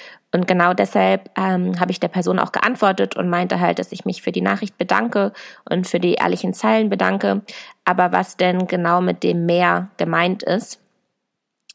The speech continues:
Genau, und darauf habe ich folgende Antwort bekommen.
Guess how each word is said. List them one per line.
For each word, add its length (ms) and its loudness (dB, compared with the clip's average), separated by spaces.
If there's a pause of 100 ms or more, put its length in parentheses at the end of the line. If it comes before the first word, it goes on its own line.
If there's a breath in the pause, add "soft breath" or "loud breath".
Genau, 300 2
und 140 -2
darauf 280 2
habe 140 0
ich 140 -6
folgende 400 0
Antwort 400 -4
bekommen. 420 -4